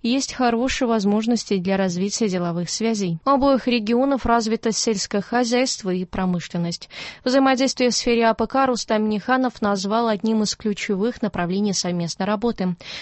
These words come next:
Помимо этого, перспективными являются связи в сфере культуры, туризма, науки и образования. Вахдатдин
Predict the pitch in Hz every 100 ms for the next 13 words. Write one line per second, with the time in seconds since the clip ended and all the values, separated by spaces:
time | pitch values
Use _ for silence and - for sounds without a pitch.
0 | - 262 254 240 226 214 233 269 269 262
1 | 262 - 262 - 302 302 269 233 202 233
2 | 254 - 220 - 220 233 233 - 214 208
3 | 190 - 214 - 214 233 269 - 202 214
4 | 226 240 185 170 185 - 175 175 165 165
5 | 170 170 165 - 262 240 233 208 254 247